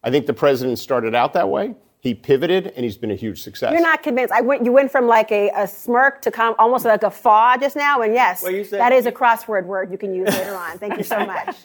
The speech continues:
Speaker 3: I mean, you said Joe Biden is winning by any measure. Well, I'll give you a measure. He's got a forty percent approval rating. I mean, the, you know, eighty percent of the country thinks we're off on the wrong track. These are not winning measurements. <clears throat> On this New York race, Jerry Nadler's closing argument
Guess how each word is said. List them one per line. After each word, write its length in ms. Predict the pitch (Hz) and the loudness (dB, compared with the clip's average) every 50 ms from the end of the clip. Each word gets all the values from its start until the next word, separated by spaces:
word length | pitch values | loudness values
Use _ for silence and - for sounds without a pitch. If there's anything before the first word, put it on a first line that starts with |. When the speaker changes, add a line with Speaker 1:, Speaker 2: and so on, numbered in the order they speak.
| - - - | -20 -6 -6
Speaker 3:
I 120 | 160 170 | -4 -4
mean, 260 | 170 165 170 165 151 - _ _ _ _ _ | -4 -6 -8 -10 -14 -18 _ _ _ _ _
you 100 | 180 180 | -10 -4
said 180 | 160 175 151 | 0 0 0
Joe 160 | 131 151 156 147 | 2 2 2 4
Biden 240 | 139 147 143 139 131 | 4 4 4 4 2
is 120 | 127 117 | -2 -2
winning 200 | 127 139 135 123 | -2 -4 -2 0
by 140 | 117 123 123 | 0 0 0
any 140 | 127 123 117 | 0 -4 -4
measure. 280 | 117 120 127 110 104 104 | -2 -2 -2 -4 -4 -2
Well, 80 | 104 - | -2 -2
I'll 60 | 165 | 0
give 120 | 156 147 | 0 -2
you 80 | 123 120 | -2 -2
a 40 | 110 | -2
measure. 280 | 110 117 117 110 123 | -2 -4 -6 -4 -6
He's 100 | 139 131 | -6 -4
got 120 | 127 139 123 | -2 -2 -2
a 20 | |
forty 260 | 123 - 151 151 147 | -2 -2 -2 -2 -2
percent 300 | 135 135 120 - - 139 | -2 -4 -8 -6 -6 -6
approval 360 | 127 104 - 143 143 135 120 104 | -6 -6 -4 -4 -2 -2 0 0
rating. 280 | 107 110 98 98 98 117 | 0 -2 -2 -4 -6 -4
I 60 | 127 | -2
mean, 340 | 139 139 127 110 - - _ _ _ _ _ _ _ _ - | -2 -2 -4 -4 -8 -14 _ _ _ _ _ _ _ _ -2
the, 80 | 151 143 - - - - _ | -2 0 0 -8 -18 -12 _
you 80 | 175 165 | 0 2
know, 140 | 147 143 - | 2 2 2
eighty 160 | 151 170 170 | 2 0 2
percent 260 | 170 156 - 160 165 | 0 -2 -2 0 0
of 40 | 151 | 0
the 80 | 139 139 | 0 0
country 300 | - 160 156 - 139 127 | -2 -4 -2 -2 -2 -2
thinks 220 | 135 147 139 - | -2 -4 -6 -4
we're 120 | 135 139 135 | 0 2 2
off 120 | 135 131 | 2 2
on 120 | 135 131 | 2 0
the 60 | 123 117 | 0 2
wrong 280 | 123 127 127 123 117 | 2 2 2 2 -2
track. 320 | - - 135 123 113 - - | -2 0 0 0 0 0 -2
These 160 | 190 170 170 | -6 -6 -4
are 60 | 160 | -4
not 260 | 147 147 - - - _ 123 | -4 -4 -4 -6 -10 _ -4
winning 300 | 131 135 127 117 110 104 | -2 -2 0 0 0 0
measurements. 560 | 117 120 117 101 104 104 95 95 98 - - - _ | 0 0 0 -2 -4 -8 -8 -10 -12 -14 -16 -10 _
<clears throat> 400 | - 247 254 214 165 131 104 - | 0 2 2 2 0 0 -2 -2
On 120 | - 202 233 | -2 -2 -2
this 180 | 196 160 - | -2 -6 -6
New 60 | 147 135 | -6 -2
York 280 | 127 117 113 110 - | 0 0 -2 -2 -2
race, 360 | 113 107 107 101 98 - - - _ _ _ _ _ _ _ _ _ _ _ _ _ _ _ _ | -2 -2 -2 -4 -6 -10 -16 -20 _ _ _ _ _ _ _ _ _ _ _ _ _ _ _ _
Jerry 280 | 113 123 135 143 143 127 | -8 -6 -4 -4 -2 -2
Nadler's 420 | 123 120 120 117 110 113 104 101 | -2 -4 -4 -4 -4 -6 -6 -8
closing 420 | - - - 123 123 113 113 113 107 | -10 -2 0 2 2 2 0 -2 -4
argument 420 | 113 113 104 110 104 104 - - | -4 -4 -4 -6 -8 -10 -12 -14